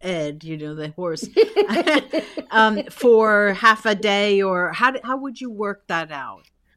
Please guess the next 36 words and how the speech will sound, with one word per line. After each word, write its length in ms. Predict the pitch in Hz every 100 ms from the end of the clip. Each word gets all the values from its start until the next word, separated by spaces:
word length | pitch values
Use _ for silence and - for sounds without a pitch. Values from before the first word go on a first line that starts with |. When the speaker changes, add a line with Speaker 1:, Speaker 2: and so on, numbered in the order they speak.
| _ _ _
Speaker 2:
So 300 | - 294 269
I, 360 | 262 262 262 -
I, 280 | 226 226 214
my 220 | 220 220 240
sessions 480 | 247 254 254 240
are, 240 | 220 175 _ _ _
are 160 | 196 180
typically, 880 | - 240 226 220 202 196 190 180 _ _ _
uh, 220 | 175 170 -
ninety 380 | 190 180 196
minutes, 640 | 226 165 175 262 - - _
Speaker 1:
Mm-hmm. 200 | 190 185
Speaker 2:
so 140 | 202 175
an 80 | 170
hour 180 | 175
and 80 | 185
a 40 | 202
half. 440 | 180 185 285 _ _ _ _ _ _
And 600 | 208 196 190 190 190 196 190 -
I 140 | 190
usually 680 | 190 202 240 - 220 202 196
have 400 | 196 214 180 170 170
access 680 | 185 175 - - 190 190 - -
to, 480 | 190 180 175 170 160 _ 180 -
you 120 | 180
know, 120 | 165
at 140 | 160 -
this 240 | 170 -
one 240 | 185 185
ranch, 340 | 180 185 180 175
I 120 | 165
have 340 | 165 175 165 156 _
access 460 | 170 175 170 165 -
to 100 | 180
three 280 | _ 208
horses. 640 | 208 190 185 190 185 180